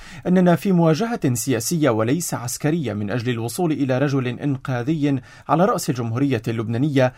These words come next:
بعد الانهيار الذي أصاب كل مقومات الوطن، فجميع القطاعات كما المؤسسات في أزمة تتطلب الإسراع في إنقاذ الوطن،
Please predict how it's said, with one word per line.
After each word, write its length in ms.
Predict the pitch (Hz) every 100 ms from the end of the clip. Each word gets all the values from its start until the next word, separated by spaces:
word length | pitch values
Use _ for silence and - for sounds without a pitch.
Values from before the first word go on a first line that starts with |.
| - -
بعد 340 | 135 156 104
الانهيار 500 | 104 101 107 127 127
الذي 280 | 107 107 107
أصاب 480 | 85 - 151 131 127
كل 360 | - 202 110
مقومات 640 | 107 110 - 120 110 107 -
الوطن، 440 | 101 113 107 101 - - -
فجميع 480 | - 123 120 131 104
القطاعات 640 | - 127 123 113 131 131
كما 320 | 110 185 196
المؤسسات 680 | 117 101 - - - 180 170
في 380 | - 151 127 -
أزمة 340 | 139 104 104 - - -
تتطلب 560 | 127 113 107 127 110 110
الإسراع 500 | 90 - 143 156 117
في 260 | - 98
إنقاذ 360 | 117 117 123 110
الوطن، 460 | 104 139 139 110